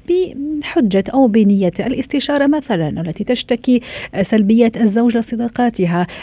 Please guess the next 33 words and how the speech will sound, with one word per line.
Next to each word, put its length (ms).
التي 240
تفشي 340
بأسرار 880
معينة 480
لصديقاتها. 920
ما 180
هو 60
الدافع؟ 420
أول 220
خلينا 240
نحكي 240
من 100
الناحية 360
النفسية، 400
ما 120
هو 100
الدافع 460
الذي 240
يجعل 380
هذا 280
النوع 360
من 180
الزوجات 640
يقحمن 640
صديقتهن 1080
أو 200
است-، 280
صديقتهن 720
عفوًا 440
في 420
الحياة 500
الأسرية 560
لهن؟ 320